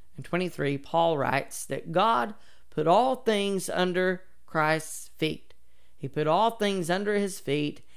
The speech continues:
and gave him to be head over all things to the church,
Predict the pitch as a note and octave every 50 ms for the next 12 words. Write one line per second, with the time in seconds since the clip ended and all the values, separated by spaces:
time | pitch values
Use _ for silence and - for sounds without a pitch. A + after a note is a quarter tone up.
0 | - - - - - - D#3 D3+ D3+ D3 D3 D#3+ F3 A3+ B3 C4 C4 B3+ A3+ -
1 | - G#3+ G3+ F3+ D3+ D3 D3 D#3 E3+ F#3 G3 G3 - - - - - - - -
2 | F3+ F#3+ G3+ G3+ A#3 A#3+ A#3 A3+ A#3 C4+ C4 A#3 F3 D#3 D3 C#3+ C#3+ D3 D3 C#3
3 | C#3+ D3+ C#3 C#3 C#3+ C#3+ C#3+ C#3+ C#3 - - C3+ C3+ C#3 D3 E3 F3+ G3 G#3 G#3
4 | - - - - - - - - - - C#3+ C#3+ C#3+ C#3 D3 D#3+ - - A#3 A3
5 | F3 - - - - - - - -